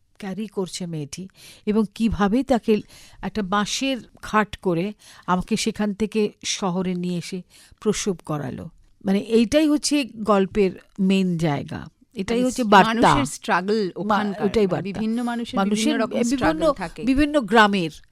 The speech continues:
Speaker 2: একদম।
Speaker 1: সেই গ্রামে কোনো ডাক্তার বা সেই গ্রামে কোনো, আহ, চিকিৎসার কোনো রকমই কিছুই ছিল না যে ওরা তার সাহায্য পাবে, বা কোনো হসপিটালও even if নেই।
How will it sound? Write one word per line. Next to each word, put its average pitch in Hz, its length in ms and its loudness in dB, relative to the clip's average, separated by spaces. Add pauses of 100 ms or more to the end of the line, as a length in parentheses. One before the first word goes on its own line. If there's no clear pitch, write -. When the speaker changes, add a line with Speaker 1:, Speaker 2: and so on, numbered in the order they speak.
(140)
Speaker 2:
একদম। 185 140 -10
Speaker 1:
সেই 254 160 -2
গ্রামে 233 320 2
কোনো 269 240 -2
ডাক্তার 233 540 -4
বা 214 200 -4
সেই 226 200 -8
গ্রামে 202 340 -6
কোনো, 208 360 -8 (360)
আহ, 185 240 -2
চিকিৎসার 285 540 -4
কোনো 262 280 -4
রকমই 262 460 -2 (300)
কিছুই 330 360 2
ছিল 240 280 0
না 185 220 -4 (340)
যে 214 220 -4
ওরা 240 300 -2
তার 214 280 0 (100)
সাহায্য 190 520 -4
পাবে, 160 300 -8
বা 190 80 -8
কোনো 254 220 0
হসপিটালও 240 640 -2
even 202 240 0
if 190 120 0 (100)
নেই। 156 300 -4